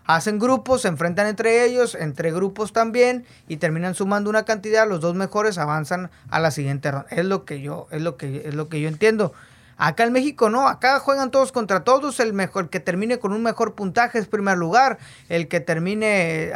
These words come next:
y así sucesivamente, el mejor en goleo, desempate, bla, bla, bla, y termina metiéndose de una mejor manera, enrachado o no enrachado, etcétera, etcétera, termina siendo...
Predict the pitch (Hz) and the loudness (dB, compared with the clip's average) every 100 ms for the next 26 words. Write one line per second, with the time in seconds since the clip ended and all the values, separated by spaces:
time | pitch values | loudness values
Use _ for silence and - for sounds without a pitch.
0 | 156 - 160 156 147 147 131 202 190 165 | -8 -6 -4 -2 -2 -4 -2 -4 -2 -4
1 | 196 196 170 226 247 247 202 165 214 196 | 0 2 2 0 0 0 0 -2 0 0
2 | 175 156 175 240 214 160 156 160 233 208 | 0 0 2 2 2 0 -2 2 2 2
3 | 180 185 185 214 262 - _ - - _ | 0 2 4 4 2 -2 _ -20 -20 _
4 | 160 151 156 190 196 156 139 170 185 196 | -6 -2 0 0 -2 -2 -4 -4 -4 -4
5 | 220 226 _ _ _ 147 147 170 139 156 | -6 -6 _ _ _ -6 -4 -2 -2 -4
6 | 160 165 165 170 185 180 160 151 139 135 | -2 -2 0 2 2 0 -4 -6 -4 -2
7 | 185 185 175 147 151 156 156 175 185 147 | 2 2 2 0 -4 -4 -4 -2 -2 -2
8 | 165 - 147 139 180 185 - 143 156 165 | -8 -8 -8 -6 -4 -4 -4 -6 -4 -4
9 | 185 | -4